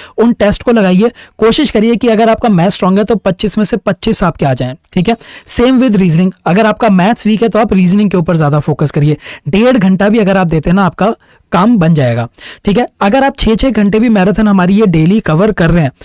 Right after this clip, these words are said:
तो एक महीना तो मैं maximum time बोल रहा हूं, आप पन्द्रह से बीस दिन के अंदर अपने जीएस K syllabus को finish कर सकते हैं। तब तक आपकी ये पन्द्रह बीस घंटे की ये वाली videos भी आ जाएंगी, जिनको आप अगले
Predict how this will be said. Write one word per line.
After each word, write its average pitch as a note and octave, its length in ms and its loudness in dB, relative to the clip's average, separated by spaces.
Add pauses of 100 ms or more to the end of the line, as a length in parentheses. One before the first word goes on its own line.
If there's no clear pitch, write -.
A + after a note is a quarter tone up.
(320)
तो C4+ 340 0 (460)
एक G#3 200 0
महीना G#3 240 2
तो A3+ 120 0
मैं B3+ 100 2
maximum G#3+ 380 0
time E3+ 240 0
बोल D3+ 140 2
रहा F3 120 0
हूं, A#3+ 120 0
आप F3 260 -2
पन्द्रह G3 280 2
से C4+ 140 -2
बीस G#3 300 0
दिन G#3 220 0
के F3+ 80 -2
अंदर E3 300 0 (260)
अपने B3 280 0
जीएस G3 340 0
K B3+ 120 -2
syllabus G#3 340 0
को A3+ 100 -2
finish E3 300 0
कर C3 120 -2
सकते - 280 -4
हैं। A#2+ 100 -2 (280)
तब A3 160 0
तक C4 160 0
आपकी G#3+ 240 0
ये B3 140 2
पन्द्रह A3 340 0
बीस G#3 220 2
घंटे G3 280 0
की A#3 100 -2
ये G3+ 160 2
वाली F3 220 2
videos F3+ 380 2
भी G3 60 2
आ F#3 80 0
जाएंगी, G#3 280 0
जिनको G3 280 0
आप A3 180 0
अगले G#3+ 440 0